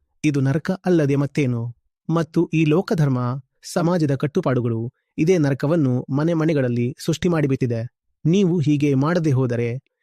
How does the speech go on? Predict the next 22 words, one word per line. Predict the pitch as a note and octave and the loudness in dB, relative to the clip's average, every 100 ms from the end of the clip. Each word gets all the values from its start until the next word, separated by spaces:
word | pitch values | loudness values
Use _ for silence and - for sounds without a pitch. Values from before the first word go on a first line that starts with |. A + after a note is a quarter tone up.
| _ C#3 | _ 0
ಮೇಲೆ | E3 D#3 D3 | 2 2 0
ಆಕಾಶದಲ್ಲಿ | - C3+ E3 D#3+ C#3 B2+ C3 | -2 -2 -2 -2 0 2 2
ಯಾರು | C3 E3+ | 2 0
ಕುಳಿತಿದ್ದಾರಂತೆ, | E3 C#3 C#3 B2+ B2 D#3 E3+ B2+ B2 - _ - | 2 0 0 0 0 0 0 -2 -4 -8 _ -8
ಅವರ | E3 F3+ | -2 0
ಪ್ರತಿನಿಧಿಗಳು | F#3 E3 F3 D#3 C3 D#3 C3+ A#2+ - | 0 0 2 2 2 2 0 0 -2
ಕೆಳಗಡೆ | D#3 F3 E3 | 0 2 2
ಪಾದ್ರಿಗಳು, | D#3 C3+ B2+ A#2+ A#2 A2+ B2 _ _ - | 0 -2 -2 -2 -2 -6 -10 _ _ -2
ಮೌಲ್ವಿಗಳು | D3 E3 F3 D#3+ C#3 C3+ - | 2 4 4 2 2 0 0
ಮತ್ತು | D3+ D#3 - D3 | 0 0 0 0
ಪಂಡಿತರ | - D3+ F#3 E3 | 2 2 2 2
ರೂಪದಲ್ಲಿ | C3+ C3+ B2+ E3+ C#3 C3 - | 0 0 0 0 0 -2 0
ತಿರುಗಾಡ್ತಿದ್ದಾರೆ. | F3 E3 D#3 D3 B2+ A#2+ A#2 A#2 _ _ - | 2 2 0 0 0 -2 -4 -10 _ _ -2
ಅವರೆಲ್ಲ | C#3 C3+ C3 E3 G3+ G3+ | 0 2 2 2 0 0
ನಿಮ್ಮ | C#3 D#3+ D#3 | 2 4 4
ಮೇಲೆ | C#3+ C3+ | 4 2
ಕೋಪಗೊಳ್ಳುತ್ತಾರೆ. | D#3+ F3+ F3+ D3+ C#3 C3 C3 A#2+ A#2 A#2+ _ _ _ | 0 -2 0 2 0 0 -2 -2 -4 -8 _ _ _
ಆದ್ದರಿಂದ | C3+ C3+ C3+ C3+ D3+ | -2 0 2 2 2
ಏನು | E3+ F3+ G#3 | 2 2 2
ಹೇಳಿದ್ದಾರೋ | D#3+ D3 C3 B2+ B2 D3 | 2 2 0 0 0 2
ಅದನ್ನೇ | C#3 D3+ E3 | 2 2 2
ಮಾಡಿ. | E3 D3 B2+ A2+ | 2 2 0 -2